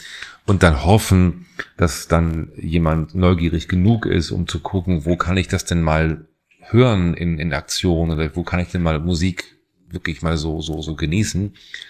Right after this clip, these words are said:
Ähm, also ich würde mir natürlich sehr wünschen,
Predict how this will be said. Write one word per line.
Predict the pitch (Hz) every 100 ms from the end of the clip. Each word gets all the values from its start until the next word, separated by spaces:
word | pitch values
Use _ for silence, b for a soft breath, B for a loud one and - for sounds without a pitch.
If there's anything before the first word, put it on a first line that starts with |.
| B B B B B -
Ähm, | 95 87 87 87 - -
also | 98 87 95 95 - _ _ _ _ _ _ _ _ _ _ - -
ich | - 113
würde | 92
mir | 90
natürlich | 87 85
sehr | 87 76
wünschen, | 98 120 - 98 104